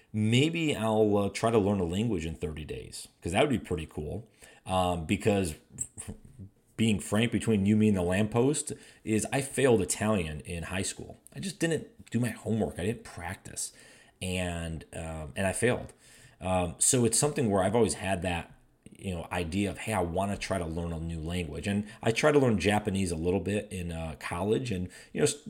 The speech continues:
try to know some of the phrasing and how to write it and stuff. But again, once the, the, uh, the student I was wor-, uh, working with on it, that they, they kind of had some other things come up. I didn't have a teacher. So,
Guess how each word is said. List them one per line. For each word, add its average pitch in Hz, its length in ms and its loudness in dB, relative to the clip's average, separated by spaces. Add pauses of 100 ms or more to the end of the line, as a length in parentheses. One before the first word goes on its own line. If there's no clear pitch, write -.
(120)
try - 180 4
to 120 100 6
know 107 180 6
some 107 200 4
of 98 40 0
the 92 60 0
phrasing 95 520 0
and 82 100 -2
how 82 100 -2
to 80 60 -6
write 82 300 -2
it 92 60 0
and 101 140 -4
stuff. 107 340 0
But 92 260 -2 (440)
again, 107 280 6
once 120 220 6
the, 113 360 2 (380)
the, 110 600 0
uh, 90 80 -2
the 95 120 -2
student 143 360 4
I 101 60 6
was 95 320 0
wor-, 98 340 0
uh, 90 180 -2
working 104 480 2
with 90 200 -2
on 92 240 -2
it, 90 200 -4
that 101 260 -4
they, 101 300 0
they 98 120 0
kind 101 220 0
of 90 100 0
had 107 200 4
some 98 120 2
other 92 180 0
things 131 280 2
come 98 160 0
up. 101 240 2
I 120 100 0
didn't 107 140 2
have 98 120 2
a 92 120 2
teacher. 90 520 -4 (440)
So, 131 540 8